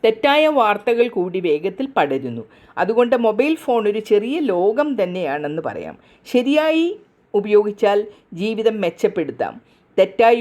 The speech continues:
ഉപയോഗിച്ചാൽ ബന്ധങ്ങൾ, ആരോഗ്യം, മനസ്സും ഒക്കെ നഷ്ടപ്പെടും. വേണ്ടാത്ത സെറ്റുകൾ, സൈറ്റുകളിൽ സന്ദർശിക്കുന്നത് മാനസിക, സാമൂഹിക,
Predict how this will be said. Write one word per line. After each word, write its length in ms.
ഉപയോഗിച്ചാൽ 500
ബന്ധങ്ങൾ, 460
ആരോഗ്യം, 720
മനസ്സും 480
ഒക്കെ 200
നഷ്ടപ്പെടും. 600
വേണ്ടാത്ത 480
സെറ്റുകൾ, 420
സൈറ്റുകളിൽ 580
സന്ദർശിക്കുന്നത് 760
മാനസിക, 600
സാമൂഹിക, 720